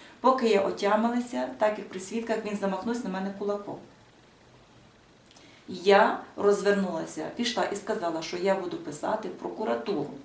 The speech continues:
В якому випадку? Він, в тому випадку він сів на своє місце, став, заклав, ну,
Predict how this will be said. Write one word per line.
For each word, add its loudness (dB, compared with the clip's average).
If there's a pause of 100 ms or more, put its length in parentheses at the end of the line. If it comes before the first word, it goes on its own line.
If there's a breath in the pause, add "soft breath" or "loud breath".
(580 loud breath)
В 4
якому 6
випадку? 2
Він, 4
в -4
тому 4
випадку 0
він 2
сів 2
на 4
своє 2
місце, -2 (800 loud breath)
став, 6
заклав, 6 (580)
ну, 0